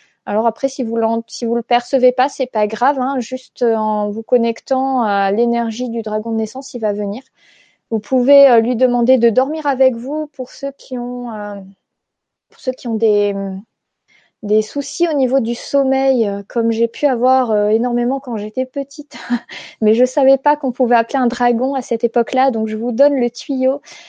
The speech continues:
Si vous avez, si vous faites beaucoup de cauchemars, que vous avez, euh, l'impression, euh, parfois peut-être d'être, euh, agressé pendant la nuit ou, euh,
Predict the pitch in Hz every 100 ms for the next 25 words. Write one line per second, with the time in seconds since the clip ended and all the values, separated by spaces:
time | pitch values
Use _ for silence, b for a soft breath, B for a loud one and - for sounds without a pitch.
0 | B - - 240 247 247 240 233 226 269
1 | 269 240 - 240 240 254 214 247 - 277
2 | 285 269 269 269 277 - 226 220 214 233
3 | 247 214 214 233 - 247 - - 262 262
4 | 262 202 b b _ 226 - - 254 247
5 | - 226 247 233 226 220 - 202 196 208
6 | 208 220 262 - 277 285 285 277 - 214
7 | 220 233 240 247 254 262 262 254 220 214
8 | 202 196